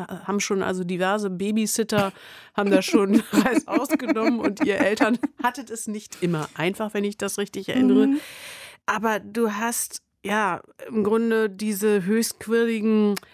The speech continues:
Speaker 1: Halb- bis fast Starken. Und wenn die jetzt abends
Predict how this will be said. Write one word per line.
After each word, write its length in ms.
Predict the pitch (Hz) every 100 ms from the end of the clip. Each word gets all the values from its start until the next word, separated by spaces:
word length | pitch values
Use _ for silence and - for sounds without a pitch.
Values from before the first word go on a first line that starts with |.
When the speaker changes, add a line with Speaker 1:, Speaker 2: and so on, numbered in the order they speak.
| _
Speaker 1:
Halb- 400 | - 190 226 - -
bis 260 | 214 -
fast 460 | - 208 214 - -
Starken. 760 | - - 233 254 269 285 294 277 -
Und 480 | 202 226 220 208 - _
wenn 260 | 208 208 185
die 260 | 247 294
jetzt 520 | 240 240 - - - -
abends 680 | 180 220 254 247 226 -